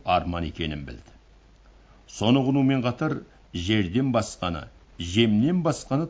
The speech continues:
тыңдағысы келмеген Құлыншаққа ішінен наразы боп аттанды. Абай әкесіне Құлыншақтың көнгенін айтса да, өкпесін айтқан жоқ.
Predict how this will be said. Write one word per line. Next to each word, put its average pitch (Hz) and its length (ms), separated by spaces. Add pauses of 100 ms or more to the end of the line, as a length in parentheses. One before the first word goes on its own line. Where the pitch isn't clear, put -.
тыңдағысы 107 560
келмеген 131 560
Құлыншаққа 107 720 (100)
ішінен 92 480
наразы 82 360
боп 71 200
аттанды. - 480 (1400)
Абай 160 340
әкесіне 180 420
Құлыншақтың 143 760
көнгенін 120 600
айтса 127 400
да, 160 180 (340)
өкпесін 98 560
айтқан 127 320
жоқ. 117 160